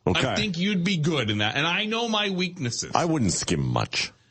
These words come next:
Speaker 2: No, not much. But no, I think you would try very hard to keep the bar financially
Speaker 1: Yes.
Speaker 2: stable.
Speaker 1: And you would frustrate the hell out of me.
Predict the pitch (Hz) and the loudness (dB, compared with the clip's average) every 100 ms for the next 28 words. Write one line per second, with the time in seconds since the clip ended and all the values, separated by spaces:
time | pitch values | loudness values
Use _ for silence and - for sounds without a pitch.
0 | _ - 214 208 214 156 123 87 - 233 | _ -4 -2 0 -2 -2 -2 -4 -6 -4
1 | 269 285 277 294 - 294 247 226 233 220 | -2 0 -2 -2 -4 -4 -2 -2 0 0
2 | 180 185 175 170 165 147 165 180 151 139 | 0 0 0 0 0 0 0 0 0 0
3 | 139 135 127 - 156 147 135 117 127 127 | 0 0 -2 -2 -4 -2 -2 0 0 0
4 | 120 - 117 117 113 117 98 101 - 101 | 0 0 0 2 2 0 0 -2 -2 -2
5 | 90 73 90 101 104 - - 101 - 104 | -4 -2 0 2 0 0 0 0 0 -2
6 | - 87 113 82 65 52 | 0 0 0 0 -2 -4